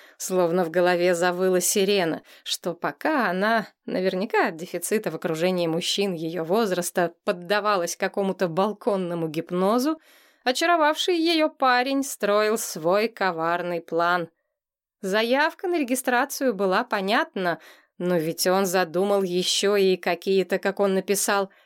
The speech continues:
небольшие улучшения, которые не сильно потревожат других квартирантов.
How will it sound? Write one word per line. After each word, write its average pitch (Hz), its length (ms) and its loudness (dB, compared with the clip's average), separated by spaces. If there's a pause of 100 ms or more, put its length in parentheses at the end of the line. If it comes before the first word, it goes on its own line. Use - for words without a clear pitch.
(100)
небольшие 247 800 2
улучшения, 226 960 2 (160)
которые 233 600 0 (160)
не 277 280 6
сильно 311 560 2
потревожат 262 840 -2
других 220 580 -2 (120)
квартирантов. 240 1000 0